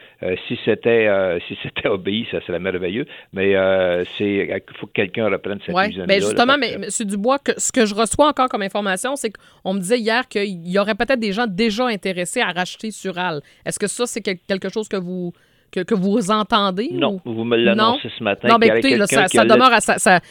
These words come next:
Speaker 2: ça demeure à confirmer, mais moi, on me disait ça,
Speaker 1: Oui.
Speaker 2: qu'il y aurait peut-être des gens intéressés à racheter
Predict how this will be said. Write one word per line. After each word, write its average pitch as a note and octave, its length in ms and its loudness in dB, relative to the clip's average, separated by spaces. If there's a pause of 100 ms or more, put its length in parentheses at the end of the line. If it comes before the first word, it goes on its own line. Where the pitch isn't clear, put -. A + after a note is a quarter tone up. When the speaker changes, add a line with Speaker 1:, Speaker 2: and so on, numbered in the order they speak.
(120)
Speaker 2:
ça - 380 -4
demeure G#3+ 240 2
à G#3 80 2
confirmer, G#3 580 -2
mais A#3+ 80 -2
moi, G#3+ 140 0
on A3+ 80 2
me A3 100 0
disait F#3 240 -2
ça, F#3 160 0
Speaker 1:
Oui. G3+ 60 2
Speaker 2:
qu'il G3+ 60 0
y - 20 2
aurait G3+ 100 0
peut-être A3 300 -2
des G#3 140 -4
gens A3 100 -4
intéressés F#3+ 500 -4
à F3+ 80 -2
racheter D#3 400 -8